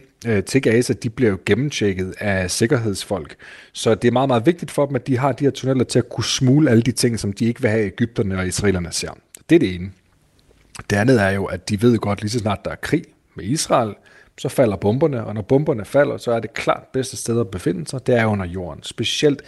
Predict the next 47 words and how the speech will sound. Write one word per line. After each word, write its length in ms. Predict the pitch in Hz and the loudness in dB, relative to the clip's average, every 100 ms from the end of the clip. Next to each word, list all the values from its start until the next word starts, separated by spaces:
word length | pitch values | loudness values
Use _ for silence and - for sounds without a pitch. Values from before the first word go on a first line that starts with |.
| - - - | -20 -20 -8
i 80 | 131 | -6
tunneller, 480 | - - 107 123 113 | -2 0 2 2 2
som 260 | - 98 | -2 -6
er 40 | 92 92 95 _ _ _ - | -4 -4 -6 _ _ _ 0
dybt 260 | 156 - | 0 2
nede 180 | 143 131 | 4 6
i 20 | |
jorden, 260 | 131 127 113 | 6 6 4
men 100 | 101 | 0
som 140 | 101 | -4
også 180 | 98 107 | -4 -4
er 40 | - | -4
bygget 300 | - 123 156 | 2 4 4
til 100 | - | 2
at 140 | 113 101 | -2 -4
kunne, 140 | 107 98 - - - - | -8 -10 -16 -20 -20 -6
kunne 120 | 117 | 0
holde 280 | 98 107 131 | 2 2 0
til 160 | 110 | -4
de 100 | 104 | -4
her 80 | 104 | -2
angreb. 480 | 90 98 - 107 87 - - - - | -2 -4 0 0 0 -6 -16 -18 -8
Så 140 | - | -6
det, 280 | 127 135 117 | 0 -2 0
det 160 | 139 120 | 2 2
har 160 | 135 | 0
jo 80 | 170 | -2
faktisk 400 | 123 139 147 - _ | -2 -2 -4 -12 _
to 180 | - 156 | 0 0
meget 340 | 131 113 127 | 0 -2 -2
specifikke 640 | 139 - 117 107 - 131 147 | -2 -2 -4 -6 2 4 4
militære 520 | 123 104 95 - 127 | 4 2 2 2 4
mål, 320 | 104 113 113 87 | 4 4 2 0
og 100 | 101 | -4
Hamas 300 | 101 113 131 | 0 0 0
siger 260 | - 135 | 2 4
også 200 | 110 120 | 4 2
selv, 260 | - 135 123 | 0 0 0
at 160 | - 107 | -4 -2
det 80 | 123 | 2
her, 100 | 123 | 2
det 160 | 113 | 2
er 40 | 113 | -2
ikke 120 | 120 | 0
beregnet 440 | - 117 113 107 | 0 2 2 0
til 140 | 95 101 | -4 -4
civile. 460 | - 95 107 98 | -2 0 0 0